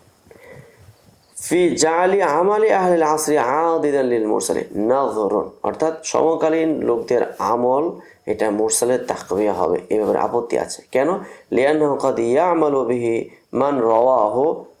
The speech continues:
হুজ্জাতান, কেননা যারা বর্ণনা করে তারা কখনো আমল করে এটাকে হুজ্জাত হিসাবে, অথচ মুরসাল হুজ্জাত নয়। ফালিদা, ফালিদা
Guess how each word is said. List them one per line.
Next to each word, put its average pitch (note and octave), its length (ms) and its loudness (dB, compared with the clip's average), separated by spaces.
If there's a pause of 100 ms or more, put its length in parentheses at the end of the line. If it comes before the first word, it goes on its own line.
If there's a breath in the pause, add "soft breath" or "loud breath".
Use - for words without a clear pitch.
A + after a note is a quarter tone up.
(120)
হুজ্জাতান, - 640 -2 (880 soft breath)
কেননা C#3 420 2
যারা D3+ 240 2
বর্ণনা F3+ 360 2
করে A2+ 240 0 (420)
তারা A#2 260 2
কখনো C#3 260 0
আমল C3+ 360 0
করে B2 180 0
এটাকে B2 260 -2
হুজ্জাত D3 540 -2
হিসাবে, - 360 -8 (160)
অথচ A#2 260 -2
মুরসাল A2+ 500 -2 (220)
হুজ্জাত - 320 -4
নয়। - 160 -6 (400 loud breath)
ফালিদা, C#3 500 0 (220)
ফালিদা C#3+ 560 0